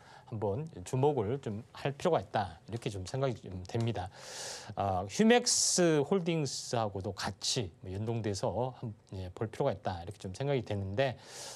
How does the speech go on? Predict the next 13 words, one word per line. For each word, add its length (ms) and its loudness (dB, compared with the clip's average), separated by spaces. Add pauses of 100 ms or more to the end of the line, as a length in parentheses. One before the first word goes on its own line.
저 140 0
휴맥스 480 4
홀딩스도, 1040 2 (200)
어, 180 -6
지금, 540 0 (460)
어, 180 -4
이십 420 2
일선 920 6 (420)
한번 440 4
크게 280 2
상승하고 560 2
조정을 380 2
보이고, 600 4